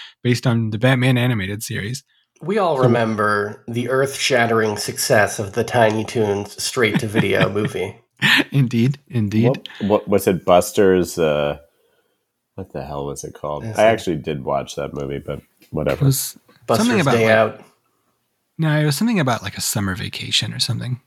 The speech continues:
Speaker 1: like My Summer Vacation or
Speaker 3: Yeah, that's
Speaker 1: something like
Speaker 3: it.
Speaker 1: that.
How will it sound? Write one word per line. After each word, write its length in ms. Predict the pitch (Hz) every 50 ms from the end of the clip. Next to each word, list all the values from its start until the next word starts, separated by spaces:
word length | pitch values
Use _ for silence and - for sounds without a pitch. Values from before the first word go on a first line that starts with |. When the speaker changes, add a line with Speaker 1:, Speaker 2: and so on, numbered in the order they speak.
| _ -
Speaker 1:
like 320 | - 98 104 - - - - _ _ _ _ _ _ _
My 320 | - 101 98 95 92 95 101
Summer 280 | - - 107 101 101
Vacation 640 | 92 95 101 - - 98 98 98 - - 107 107 101
or 320 | 101 98 104 123 120 120 -
Speaker 3:
Yeah, 760 | 117 110 101 101 101 101 101 98 98 92 90 85 80 76 73
that's 80 | 71 71
Speaker 1:
something 280 | - - - - -
like 100 | 64 65
Speaker 3:
it. 100 | 64 62
Speaker 1:
that. 80 | -